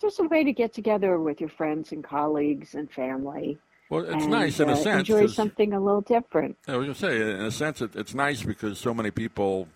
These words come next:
Speaker 2: tend to eat, you know, quickly and don't take time. A, a tea meal should take some time,
Speaker 1: Mm-hmm.
Speaker 2: right?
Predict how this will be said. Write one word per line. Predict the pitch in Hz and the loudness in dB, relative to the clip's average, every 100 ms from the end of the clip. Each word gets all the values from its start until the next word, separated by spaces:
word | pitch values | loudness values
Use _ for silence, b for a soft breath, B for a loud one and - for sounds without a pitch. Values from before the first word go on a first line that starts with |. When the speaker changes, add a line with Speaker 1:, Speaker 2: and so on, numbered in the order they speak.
| _ | _
Speaker 2:
tend | 110 104 | -6 -4
to | 90 | -4
eat, | 104 - _ 165 | -6 -10 _ -14
you | |
know, | 90 78 90 _ _ B B B | -12 -12 -18 _ _ B B B
quickly | - 147 - 117 127 | 0 0 2 0 0
and | 113 98 | 0 0
don't | 107 | 0
take | 113 110 - | 0 -4 -4
time. | 151 143 113 120 | -2 0 0 -2
A, | |
a | 98 90 | -4 -6
tea | - 131 139 135 - _ _ 101 | -8 -6 -4 -8 -14 _ _ -8
meal | 120 104 101 147 101 - b b b b _ | -2 0 -2 -4 -14 -20 b b b b _
should | - 151 - | -2 -2 0
take | 120 101 | -2 -2
some | 107 101 | -8 -4
time, | 214 143 50 214 | -2 -2 -2 2
Speaker 1:
Mm-hmm. | 214 233 285 | 4 6 4
Speaker 2:
right? | 120 180 | 2 -2